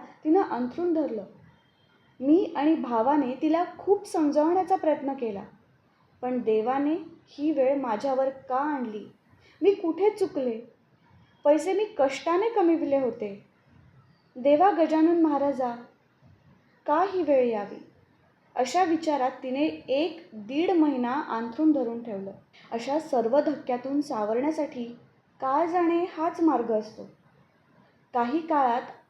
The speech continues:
ती अंथरुणातून उठली. गजानन महाराजांच्या मूर्तीसमोर बसून त्यांच्याशी संवाद करण्याचा तिने प्रयत्न केला आणि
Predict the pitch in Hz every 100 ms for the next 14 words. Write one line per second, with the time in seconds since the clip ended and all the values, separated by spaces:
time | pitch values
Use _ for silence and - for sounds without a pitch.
0 | _ _ - 330 233 220 226 302 294 294
1 | 294 247 - 247 196 - _ _ _ _
2 | _ _ _ - 254 269 381 453 427 339
3 | 302 320 339 330 339 320 277 - 311 311
4 | 294 294 233 247 240 269 226 - _ _
5 | 262 254 247 285 349 359 285 240 262 311
6 | - 294 277 254 254 247 339 320 277 302
7 | 247 233 233 294 294 202 190 196 _ _
8 | _ _ _ _ - 233